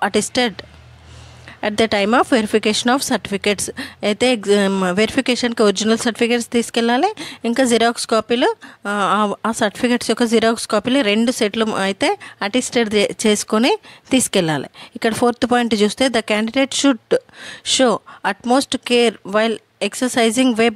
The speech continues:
options. అయితే first అయితే web options పెట్టుకోవాలి. Web options ఎప్పటి నుంచి పెట్టుకోవాలి అంటే ఇగో ఇక్కడ ఇచ్చిండ్రు. మ్, the web op-, మ్, ఇక్కడ link provide from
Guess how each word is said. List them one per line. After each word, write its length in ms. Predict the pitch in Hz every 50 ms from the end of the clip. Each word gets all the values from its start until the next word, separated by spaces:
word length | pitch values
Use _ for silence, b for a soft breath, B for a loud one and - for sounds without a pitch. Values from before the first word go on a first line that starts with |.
| 220 202 190
options. 500 | 190 - - 240 208 185 180 - - B B B B B -
అయితే 200 | 214 214 - 254
first 360 | - 247 240 240 - - 277
అయితే 180 | 262 247 285
web 220 | 269 254 226 208 240
options 440 | 240 247 - - 254 226 226 - -
పెట్టుకోవాలి. 440 | 262 226 - - - 202 190 185 196
Web 240 | 196 220 226 220 233
options 460 | 226 254 - - - 262 247 240 -
ఎప్పటి 280 | 233 - - - 240 247
నుంచి 220 | 254 247 - -
పెట్టుకోవాలి 520 | - 226 214 - - - 214 214 208 208 202
అంటే 200 | 202 208 262 247
ఇగో 100 | 240 214
ఇక్కడ 220 | 202 - 196 190
ఇచ్చిండ్రు. 520 | 190 190 - - 214 202 202 240 294 311 - B 262 B B B B B B B B B B _ _ _ -
మ్, 240 | 208 208 208 208 202
the 240 | 226 233 226 220
web 80 | 214 220 233 233
op-, 180 | 226 - - 196
మ్, 320 | 208 208 202 196 196 196 190 - _ _ _ _ _ _ _ _ _ _ _ _ _ _ _ _ _ _ _ _ - -
ఇక్కడ 340 | 202 202 - 208 185 170 - - 160 147 B B B _ _ b b b b b b b b b b b b _ _ _ _ _ _ _ _ _ _ 220
link 220 | 214 226 240 247
provide 520 | 240 - - - 208 196 202 196 185 175 -
from 220 | - - 254 285